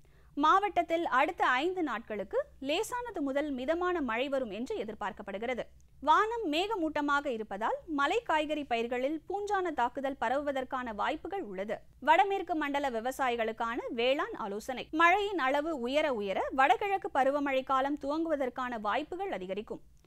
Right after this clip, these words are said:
கோழி பண்ணையாளர்கள் இவ்வானிலையை பயன்படுத்தி தீவன எடுப்பை தக்க வைத்துக் கொண்டு தீவனம் மூலம் வரக்கூடிய பூஞ்சை நச்சுக்கள், கல் மற்றும் மணல் மற்றும் யூரியா போன்ற கலப்பட பொருட்கள் ஆகியவற்றை பரிசோதித்து கோழிகளுக்கு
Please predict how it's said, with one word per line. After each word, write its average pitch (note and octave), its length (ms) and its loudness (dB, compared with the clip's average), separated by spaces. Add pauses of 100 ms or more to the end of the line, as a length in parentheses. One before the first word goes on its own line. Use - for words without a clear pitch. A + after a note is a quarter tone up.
(340)
கோழி F4+ 340 8
பண்ணையாளர்கள் B3+ 760 0
இவ்வானிலையை D#4 680 2
பயன்படுத்தி A3 580 -6 (380)
தீவன G#4+ 360 2 (100)
எடுப்பை C4+ 400 0
தக்க C#4+ 280 -4
வைத்துக் C4+ 320 -6
கொண்டு G3 220 -4 (500)
தீவனம் G#4+ 440 2
மூலம் E4 280 2
வரக்கூடிய C4+ 480 0 (200)
பூஞ்சை E4+ 360 -2
நச்சுக்கள், C4+ 480 -4 (500)
கல் F4 280 6
மற்றும் E4 340 -2 (160)
மணல் A#3+ 400 2
மற்றும் B3 400 -4
யூரியா F#4 420 0
போன்ற C#4+ 380 -2
கலப்பட C#4+ 420 -2
பொருட்கள் A#3+ 440 -4
ஆகியவற்றை C4 640 -2
பரிசோதித்து G#3+ 640 -4 (600)
கோழிகளுக்கு G4 640 4